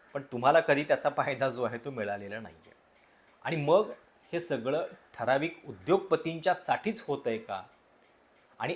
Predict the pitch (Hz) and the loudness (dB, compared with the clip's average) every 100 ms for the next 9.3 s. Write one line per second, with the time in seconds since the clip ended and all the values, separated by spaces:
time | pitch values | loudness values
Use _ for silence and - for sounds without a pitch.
0 | - 131 208 214 165 113 117 - - _ | -2 2 6 6 4 -4 -4 -4 -10 _
1 | _ _ - 120 165 226 185 165 175 - | _ _ -4 0 6 8 8 8 6 6
2 | 185 131 131 117 101 - _ _ 160 180 | 0 0 0 -2 -4 -14 _ _ 4 6
3 | 170 117 160 220 190 135 110 175 175 165 | 6 8 8 8 6 -2 0 0 2 0
4 | 165 165 170 190 - 143 170 190 247 156 | 0 -4 4 4 4 0 0 2 4 4
5 | - 139 - 220 202 143 147 165 165 139 | 2 0 4 4 4 2 -2 0 0 0
6 | 123 110 104 107 120 147 196 190 196 160 | 0 0 -6 -8 -10 -6 -6 -6 -6 -2
7 | 120 117 - _ _ _ _ _ _ - | -2 -4 -8 _ _ _ _ _ _ -10
8 | 98 143 185 220 220 139 156 147 120 147 | 2 6 8 8 6 2 0 -2 -2 -2
9 | 127 117 | 0 -2